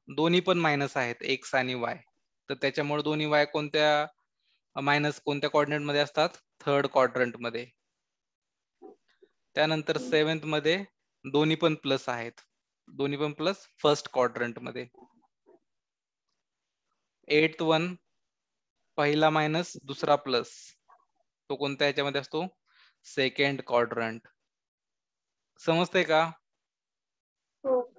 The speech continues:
Speaker 1: Ninth मध्ये X coordinate zero आहे, त्याच्यामुळे तो येईल Y axis वर. आणि last, पहिला आहे plus, दुसरा आहे minus, मग कोणत्या क्वा-, quadrant मध्ये येईल?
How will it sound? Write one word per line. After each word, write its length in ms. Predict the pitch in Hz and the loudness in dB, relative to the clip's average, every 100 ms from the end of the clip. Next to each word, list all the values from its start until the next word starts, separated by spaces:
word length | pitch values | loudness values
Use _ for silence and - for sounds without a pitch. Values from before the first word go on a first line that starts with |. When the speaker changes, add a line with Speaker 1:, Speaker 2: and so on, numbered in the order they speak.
| _ _ _ _ _ _ _ _ _ _ _ _ _ _ - | _ _ _ _ _ _ _ _ _ _ _ _ _ _ -6
Speaker 1:
Ninth 420 | 139 151 165 165 | 2 2 2 0
मध्ये 560 | 175 170 180 208 156 156 | -2 0 -2 -2 -4 -4
X 80 | - | -2
coordinate 420 | 165 160 160 156 | 0 2 0 -2
zero 340 | 143 147 147 | -4 0 2
आहे, 320 | 135 117 120 120 _ _ _ _ - | 2 0 -8 -16 _ _ _ _ -10
त्याच्यामुळे 380 | 127 135 135 135 | -6 -4 -4 -2
तो 100 | 147 | -2
येईल 180 | 147 185 | 0 -2
Y 380 | - 131 131 123 | -2 4 4 4
axis 400 | 123 - 123 - | 0 -8 -20 -18
वर. 100 | - - - _ _ _ _ _ _ _ - | -18 -18 -20 _ _ _ _ _ _ _ -6
आणि 380 | 123 123 120 135 | -4 -4 -2 2
last, 560 | 151 127 147 - - - _ _ _ _ _ _ _ _ _ - _ _ | 4 4 2 -4 -16 -20 _ _ _ _ _ _ _ _ _ -20 _ _
पहिला 300 | 165 143 143 | 0 2 6
आहे 220 | 151 135 147 | 4 4 -2
plus, 480 | - 156 147 - - | 0 0 0 -2 -12
दुसरा 360 | 135 - 143 | -12 -2 2
आहे 160 | 131 135 | 2 0
minus, 680 | 139 143 147 127 147 - - _ _ _ _ _ | -2 0 0 -2 -4 -10 -20 _ _ _ _ _
मग 140 | 143 131 | -10 -4
कोणत्या 340 | 143 139 156 | 0 2 2
क्वा-, 260 | 147 147 143 | 6 6 6
quadrant 500 | 147 143 147 147 139 | 6 4 4 -2 -4
मध्ये 220 | 143 143 | -4 -2
येईल? 220 | 156 202 | -2 -6